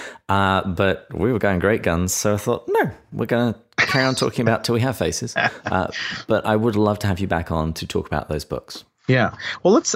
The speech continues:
Speaker 2: like, yeah, when you do your Screwtape Letters, um, I've done some research into the, the way that they fit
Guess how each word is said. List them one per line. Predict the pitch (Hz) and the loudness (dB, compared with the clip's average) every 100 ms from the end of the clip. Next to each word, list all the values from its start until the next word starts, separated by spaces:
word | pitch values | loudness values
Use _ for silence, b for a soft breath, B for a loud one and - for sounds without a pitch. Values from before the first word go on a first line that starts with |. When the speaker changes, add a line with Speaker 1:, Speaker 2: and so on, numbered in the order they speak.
| - | 0
Speaker 2:
like, | 143 131 - - | 2 0 -2 0
yeah, | 147 135 | 2 2
when | 117 143 | 2 -2
you | 147 | -2
do | 143 | -2
your | 220 202 160 131 | -2 -2 -2 -4
Screwtape | - 120 123 117 104 | -4 -2 0 -2 -2
Letters, | 85 80 98 - - | -4 -6 -8 -10 -12
um, | 101 92 90 95 _ - | -14 -14 -14 -20 _ -4
I've | 92 104 | -4 0
done | 113 104 | 2 2
some | - 98 | 2 0
research | 92 92 - 87 - 98 | 0 0 0 -2 -2 -2
into | 90 90 101 | -2 -2 -2
the, | 87 85 82 - | 0 0 -2 -2
the | 101 | 2
way | 95 | 4
that | 90 87 | 2 2
they | 82 | -2
fit | - - 95 - - - | -2 0 0 0 -4 -10